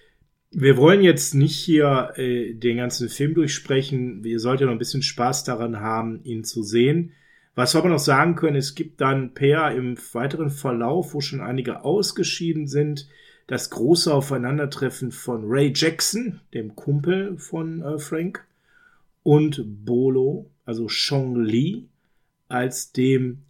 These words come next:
Top-Favoriten. Und dieser Kampf hat's doch sehr in sich. Wir wollen jetzt gar nicht so viel, äh, verraten, aber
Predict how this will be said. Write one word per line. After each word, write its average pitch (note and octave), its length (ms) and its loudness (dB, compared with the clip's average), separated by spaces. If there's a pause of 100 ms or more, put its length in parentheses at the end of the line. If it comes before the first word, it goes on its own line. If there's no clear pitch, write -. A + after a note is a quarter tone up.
(240)
Top-Favoriten. G#2 960 -4
Und F#2+ 160 -8
dieser D#3 260 2
Kampf D3+ 420 -4
hat's D3+ 280 -4
doch D3+ 200 -4
sehr D3 340 -2
in F#3 240 4
sich. G3 420 0 (360)
Wir A#2+ 160 0
wollen D3+ 180 2
jetzt D3 160 -4
gar C#3 160 -2
nicht D3 140 -8
so C3 100 -10
viel, C#3 320 -8
äh, C3 240 -8
verraten, C#3+ 760 -4
aber A#2+ 480 -8